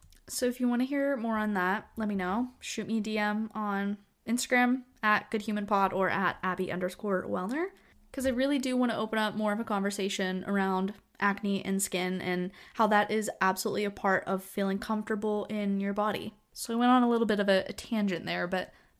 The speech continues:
those are the three intentions that I'm setting for the next six months that I wanna focus on, and just some more details on how I'm gonna get there. And then the last part of the My Wellness Journal that they have is called wish lists.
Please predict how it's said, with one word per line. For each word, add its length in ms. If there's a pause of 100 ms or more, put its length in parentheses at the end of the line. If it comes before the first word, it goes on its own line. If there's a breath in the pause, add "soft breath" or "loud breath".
(200)
those 220
are 120
the 120
three 380
intentions 720
that 340
I'm 200
setting 340
for 120
the 60
next 240
six 220
months 280
that 100
I 80
wanna 160
focus 320
on, 300 (260 loud breath)
and 80
just 160
some 80
more 160
details 720
on 460 (100)
how 140
I'm 40
gonna 160
get 140
there. 320 (480 loud breath)
And 120
then 120
the 80
last 400
part 400
of 280
the 400
My 360
Wellness 420
Journal 380
that 180
they 120
have 340 (280 loud breath)
is 180
called 420
wish 240
lists. 580